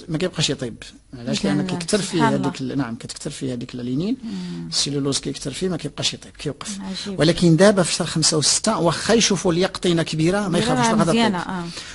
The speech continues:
Speaker 1: وكاين عنده لون ابيض وكاين لون اخضر.
Speaker 2: نعم.
Speaker 1: ياخذوا اللون الابيض، اليقطين د المغرب كان لون ابيض،
Speaker 2: نعم.
Speaker 1: واليقطين في المغرب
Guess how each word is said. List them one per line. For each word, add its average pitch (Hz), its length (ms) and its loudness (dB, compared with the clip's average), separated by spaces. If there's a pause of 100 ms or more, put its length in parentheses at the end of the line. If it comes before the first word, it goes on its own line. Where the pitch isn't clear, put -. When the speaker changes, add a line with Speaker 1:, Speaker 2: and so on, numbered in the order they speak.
Speaker 1:
وكاين 185 300 4
عنده 180 300 4
لون 180 280 4
ابيض 190 380 2
وكاين 180 280 0
لون 185 180 2
اخضر. 143 440 -2
Speaker 2:
نعم. 202 260 -2 (200)
Speaker 1:
ياخذوا 185 680 4
اللون 208 320 6
الابيض، 151 540 2
اليقطين 160 560 0
د 147 40 -4
المغرب 170 400 2 (100)
كان 165 220 -2
لون 165 300 -2
ابيض، 127 340 -8 (300)
Speaker 2:
نعم. 185 200 -4
Speaker 1:
واليقطين 170 560 0
في 175 120 0
المغرب 180 400 2